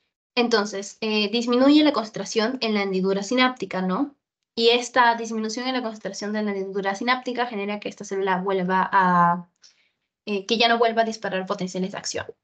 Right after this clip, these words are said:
El problema de todo esto es que lo que nosotros queremos, como habíamos visto, gracias a esta teoría, es que haya más serotonina,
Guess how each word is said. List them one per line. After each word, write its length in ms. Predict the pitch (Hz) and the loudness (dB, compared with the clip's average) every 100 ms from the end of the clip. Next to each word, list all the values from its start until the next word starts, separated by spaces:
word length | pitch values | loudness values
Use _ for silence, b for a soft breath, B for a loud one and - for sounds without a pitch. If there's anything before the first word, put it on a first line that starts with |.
| _ _ _ _ _ _ _ - | _ _ _ _ _ _ _ -6
El 140 | - 254 | 0 4
problema 340 | 269 302 403 | 6 6 4
de 80 | 220 | 2
todo 220 | 247 233 | 2 2
esto 440 | 220 220 - 285 - | 0 -4 -2 -2 -2
es 180 | 240 - | -6 -2
que 280 | 262 277 | 2 2
lo 140 | 240 226 | 2 -6
que 100 | 226 | -6
nosotros 340 | 220 285 381 | -4 -4 -4
queremos, 460 | - 214 202 196 - | -2 -2 -2 -4 -8
como 240 | - 185 | -6 -4
habíamos 320 | 180 190 254 | 0 0 0
visto, 460 | 214 202 - 196 226 B B B B B _ | 0 -2 -2 -4 -4 B B B B B _
gracias 340 | - 226 240 233 | 0 0 2 0
a 140 | 202 | 2
esta 240 | 208 214 233 | 2 -2 0
teoría, 460 | 196 185 196 233 - | 0 2 2 0 0
es 200 | 240 240 | -2 2
que 120 | 233 | 2
haya 280 | 233 233 214 | 4 4 2
más 360 | 226 320 415 | 2 2 2
serotonina, 680 | 294 220 196 214 214 190 - | -2 -6 -8 -10 -10 -14 -20